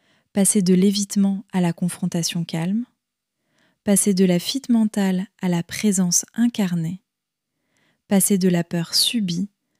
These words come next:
à la peur traversée. Et ce passage change tout. Parce qu'à chaque fois que tu traverses, la confiance grandit. À chaque fois que tu fais face, l'estime intérieure se renforce.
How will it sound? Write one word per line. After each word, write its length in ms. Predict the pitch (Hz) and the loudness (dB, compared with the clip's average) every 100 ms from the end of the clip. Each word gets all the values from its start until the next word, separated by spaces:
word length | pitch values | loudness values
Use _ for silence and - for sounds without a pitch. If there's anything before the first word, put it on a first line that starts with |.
| _ _ | _ _
à 140 | 190 | 0
la 160 | 175 170 | 2 0
peur 400 | 170 175 190 - | -4 -4 -6 -14
traversée. 800 | - - 202 175 160 - - - - _ _ _ _ _ _ _ _ _ _ | -16 -6 -4 -4 -6 -8 -12 -12 -18 _ _ _ _ _ _ _ _ _ _
Et 80 | 202 | -2
ce 180 | 185 190 | 0 0
passage 680 | 180 175 - 175 170 185 - _ | -2 -4 -2 -2 -2 -4 -8 _
change 560 | - 220 165 156 - - | -8 -6 -6 -8 -14 -18
tout. 240 | - 190 165 _ _ _ _ _ _ _ _ _ _ _ | -14 -12 -12 _ _ _ _ _ _ _ _ _ _ _
Parce 200 | - 190 | -4 -2
qu'à 120 | - 190 | 0 0
chaque 300 | - 254 - | 0 0 -4
fois 200 | - 247 | -4 -2
que 100 | 202 | -2
tu 160 | - | -4
traverses, 680 | - - 170 170 185 - - _ _ _ - | -10 -6 -4 -4 -6 -10 -12 _ _ _ -4
la 160 | 190 | -2
confiance 540 | 175 180 170 - 170 - | 0 -2 -4 -4 -4 -8
grandit. 500 | - 170 165 170 170 _ _ _ _ _ _ _ _ _ _ | -8 -8 -6 -8 -12 _ _ _ _ _ _ _ _ _ _
À 120 | 190 | 0
chaque 300 | 185 - 226 | 2 0 -2
fois 200 | - 247 | -2 -4
que 120 | 240 | -2
tu 160 | 208 - | -4 -4
fais 180 | - 170 | -4 -6
face, 520 | - 156 190 - - _ _ _ _ | -4 -6 -6 -8 -14 _ _ _ _
l'estime 540 | 202 196 190 - 190 180 - | 0 2 2 -2 -2 -2 0
intérieure 720 | 226 226 196 175 165 165 - | -2 0 -2 0 -2 -4 -2
se 140 | - | -2
renforce. 800 | 175 165 156 - - - - - | -2 -4 -8 -10 -12 -8 -8 -8